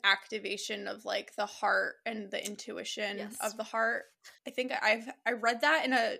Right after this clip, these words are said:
Speaker 1: in a guidebook somewhere. I don't remember which deck it was for, but I think in addition to the Knight of Wands potentially representing the other person, I think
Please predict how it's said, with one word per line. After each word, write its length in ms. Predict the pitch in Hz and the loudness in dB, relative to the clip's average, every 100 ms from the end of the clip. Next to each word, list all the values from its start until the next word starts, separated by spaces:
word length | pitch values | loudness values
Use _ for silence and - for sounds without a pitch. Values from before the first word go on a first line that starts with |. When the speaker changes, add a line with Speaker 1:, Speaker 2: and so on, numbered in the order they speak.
| - | -6
Speaker 1:
in 100 | 214 | -4
a 100 | 214 | -2
guidebook 480 | 220 196 208 208 - | 0 0 0 -4 -2
somewhere. 300 | 208 190 185 | -6 -2 -2
I 80 | 196 | -2
don't 140 | 196 | -4
remember 280 | 240 233 240 | -4 -6 -6
which 260 | 220 - - | -8 -10 -8
deck 200 | - - | -8 -8
it 100 | - | -12
was 200 | 214 - | -12 -10
for, 380 | 214 202 208 - - - _ _ | -6 -4 -4 -6 -20 -20 _ _
but 80 | - | 2
I 100 | 240 | 2
think 260 | 240 254 262 | 4 2 2
in 100 | 240 | 0
addition 400 | 226 220 220 214 | -2 -4 -4 -8
to 280 | - 214 - 233 | -4 -2 -4 -6
the 120 | 226 | -4
Knight 220 | 214 202 | -2 -2
of 120 | 208 | -2
Wands 220 | 214 196 - | -4 -4 -8
potentially 440 | 269 247 220 202 | -6 -6 -4 -4
representing 580 | 196 - 202 202 185 196 | -4 -4 -4 -4 -6 -6
the 80 | - | -6
other 260 | - 202 180 _ - | -4 -4 -8 _ -10
person, 560 | 190 - 285 294 330 - _ - _ - | -8 2 4 4 0 -6 _ -20 _ 2
I 80 | 302 | 4
think 340 | 247 240 - | 4 0 -8